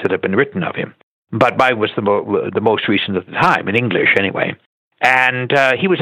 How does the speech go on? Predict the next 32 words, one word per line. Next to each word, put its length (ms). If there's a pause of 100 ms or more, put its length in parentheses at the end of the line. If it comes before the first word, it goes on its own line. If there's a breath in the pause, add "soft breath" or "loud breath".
(120)
largely 400
indifferent 380
to 120
it. 80
He 80
didn't 220
put 120
any 140
hurdles 400
in 60
the 80
way, 140
but 120
he 80
didn't 220
encourage 480
it. 120 (520 loud breath)
Uh, 200
he, 220
he, 320
he 160
felt, 140
"Michael, 420
I'm 180
not 160
important. 640 (200)
Write 240
a 20
biography 600
about 420
the 60
movement. 420